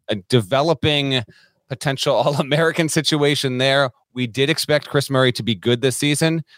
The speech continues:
but I did, I wrote something to the effect in the preseason where it's like, "It's unreasonable to expect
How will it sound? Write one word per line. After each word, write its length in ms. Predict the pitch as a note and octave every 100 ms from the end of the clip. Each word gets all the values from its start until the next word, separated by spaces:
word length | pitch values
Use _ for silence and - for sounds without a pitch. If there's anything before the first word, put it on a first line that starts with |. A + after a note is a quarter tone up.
| _ _ _
but 140 | B2+ B2
I 160 | B2+ A#2
did, 200 | - F#3 -
I 120 | E3
wrote 260 | G#3 B3+ A3+
something 360 | - F3+ F#3
to 100 | F3
the 140 | D#3+ D3+
effect 260 | - D3
in 60 | C#3+
the 80 | C3+
preseason 560 | D3 C#3+ - C#3 C3+
where 120 | B2 A2+
it's 120 | A#2+
like, 280 | A2+ G#2 - _ _ _ _ _ _ _ _ - _ - -
"It's 200 | F#3 -
unreasonable 720 | A3 F#3 F#3 F3 D#3 C#3+ B2+
to 160 | C3+
expect 520 | B2 - C3+ A#2+ -